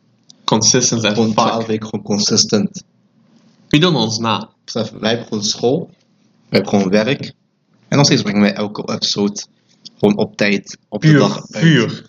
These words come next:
Speaker 2: Letterlijk.
Speaker 1: En besef, we hebben
Speaker 2: Allemaal
Speaker 1: gewoon
Speaker 2: voor
Speaker 1: nieuw
Speaker 2: jullie, hè, niet vergeten, allemaal voor jullie.
Speaker 1: We hebben een nieuwe movement gestart, man.
Speaker 2: Wat is een movement, bro?
Speaker 1: Laatst was ik met Colin aan het werken.
Speaker 2: Ja.
Speaker 1: Colin is een vaste luisteraar, een trouwe luisteraar.
Speaker 2: Shout out naar hem.
Speaker 1: Trouwe Wawa.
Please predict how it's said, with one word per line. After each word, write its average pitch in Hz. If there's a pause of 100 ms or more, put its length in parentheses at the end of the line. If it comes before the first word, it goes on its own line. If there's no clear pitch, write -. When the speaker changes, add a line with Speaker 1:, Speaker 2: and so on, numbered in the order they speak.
(100)
Speaker 2:
Letterlijk. 98 (580)
Speaker 1:
En 120
besef, 131
we 151
hebben 127 (120)
Speaker 2:
Allemaal 117
Speaker 1:
gewoon 117
Speaker 2:
voor 107
Speaker 1:
nieuw 110
Speaker 2:
jullie, 104
hè, 92
niet 104
vergeten, 104
allemaal 107
voor 107
jullie. 98
Speaker 1:
We -
hebben 147
een 165
nieuwe 147
movement 147
gestart, -
man. 135 (540)
Speaker 2:
Wat 110
is 98
een 110
movement, 107
bro? 101 (200)
Speaker 1:
Laatst 127
was 135
ik -
met -
Colin 135
aan 120
het 117
werken. 123 (160)
Speaker 2:
Ja. 104
Speaker 1:
Colin 123
is 123
een 123
vaste 120
luisteraar, 113
een 104
trouwe 120
luisteraar. 117
Speaker 2:
Shout 101
out 101
naar 98
hem. 101
Speaker 1:
Trouwe 113
Wawa. 113